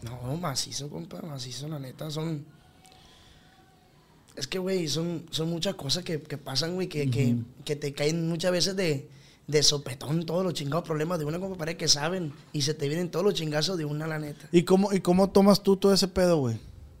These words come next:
Speaker 2: O sea, ¿cómo, cómo tú surfeas, se podría decir, esa ola de cuando se viene la rachita mala?
Speaker 1: Está muy difícil aguantarla, güey. La neta está muy difícil aguantarla.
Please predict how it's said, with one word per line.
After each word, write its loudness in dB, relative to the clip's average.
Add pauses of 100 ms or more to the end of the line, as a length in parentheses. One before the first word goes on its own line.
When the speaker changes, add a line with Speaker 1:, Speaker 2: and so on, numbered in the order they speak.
(120)
Speaker 2:
O 0
sea, 6 (460)
¿cómo, 6
cómo 6
tú 8
surfeas, 8
se 6
podría 6
decir, 4
esa 6
ola 8
de 8
cuando 4
se 0
viene 6
la 6
rachita 2
mala? 2 (2500)
Speaker 1:
Está -12
muy 2
difícil 2
aguantarla, 0
güey. -4
La -6
neta -4
está -2
muy 4
difícil 0
aguantarla. -8